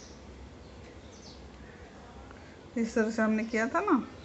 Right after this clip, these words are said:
वही इस पार्ट में डार्क कर रही हूँ। और लिप को भी हम लोग कर सकते हैं,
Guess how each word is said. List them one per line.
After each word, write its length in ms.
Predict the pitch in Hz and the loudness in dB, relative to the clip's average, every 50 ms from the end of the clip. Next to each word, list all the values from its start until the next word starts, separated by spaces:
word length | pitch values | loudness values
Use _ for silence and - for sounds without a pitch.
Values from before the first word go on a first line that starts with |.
| - - | -2 0
वही 300 | 226 233 233 220 226 226 | 2 4 6 6 6 6
इस 80 | 254 - | 4 2
पार्ट 380 | - - - 202 202 214 226 - | 2 4 6 6 6 6 4 6
में 220 | 254 311 359 339 254 | 6 6 6 6 6
डार्क 260 | 220 196 185 190 - - | 6 4 2 2 0 -2
कर 100 | - 196 196 | -2 0 0
रही 160 | 185 185 190 | -2 -4 -6
हूँ। 80 | 196 196 - - - - - - - - - - - - - | -6 -8 -8 -12 -12 -12 -12 -12 -12 -12 -12 -12 -6 2 6
और 400 | 202 214 214 214 214 208 202 - | 8 10 10 10 10 8 8 6
लिप 320 | 220 220 220 226 226 226 - - | 4 6 8 8 8 6 6 6
को 80 | 226 | 8
भी 120 | 226 247 247 | 10 10 10
हम 160 | 254 233 226 | 10 10 10
लोग 220 | 226 220 220 - | 10 10 8 6
कर 140 | - 214 208 | 6 6 6
सकते 380 | 208 - 214 208 - - - 208 | 6 4 0 0 0 0 2 2
हैं, 240 | 226 208 226 226 277 | 4 4 4 4 4